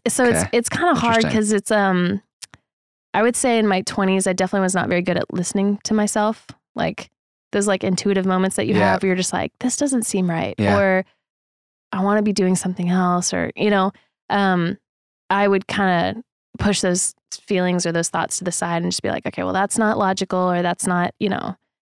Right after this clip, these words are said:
Speaker 1: I need money, I need a job," you know, that kind of th-, stuff. And so at first I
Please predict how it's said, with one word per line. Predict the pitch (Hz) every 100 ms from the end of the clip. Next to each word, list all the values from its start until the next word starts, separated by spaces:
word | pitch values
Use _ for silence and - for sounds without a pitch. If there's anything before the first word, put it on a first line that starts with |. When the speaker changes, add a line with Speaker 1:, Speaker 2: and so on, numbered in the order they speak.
| -
Speaker 1:
I | 170
need | 180 196
money, | 190 190 190 208 -
I | 175
need | 170
a | 185
job," | 185 185 185
you |
know, | 175
that | - -
kind | 180
of |
th-, | 180 -
stuff. | - - 170 -
And | 175
so | 175 170 _ _ _ _ -
at | 185
first | - 285 233
I | 185 185